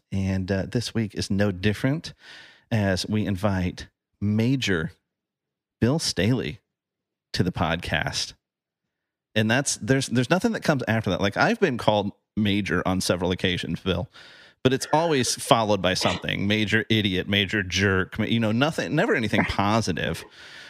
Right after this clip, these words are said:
Uh, but for, for you, it's, it's, it's legit. That is,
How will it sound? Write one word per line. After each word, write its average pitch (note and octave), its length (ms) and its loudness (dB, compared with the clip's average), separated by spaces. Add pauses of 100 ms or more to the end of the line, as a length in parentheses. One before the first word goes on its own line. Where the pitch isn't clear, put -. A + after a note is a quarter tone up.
(140)
Uh, G#2 320 2 (120)
but - 340 0
for, G2+ 460 0
for - 200 -2
you, C#3 300 0
it's, G2 180 -4
it's, - 360 -2
it's - 200 -2
legit. G#2 380 -2
That F2+ 180 0
is, - 440 0